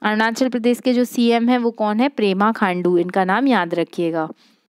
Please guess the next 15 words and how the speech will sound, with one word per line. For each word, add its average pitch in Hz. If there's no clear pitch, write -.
अरुणाचल 233
प्रदेश 254
का 277
एक 254
क्वेश्चन 233
हमेशा 220
पेपर 233
में 240
पूछा 233
जाता 214
है 233
कि 262
सबसे -
कम 240
डेंसिटी 196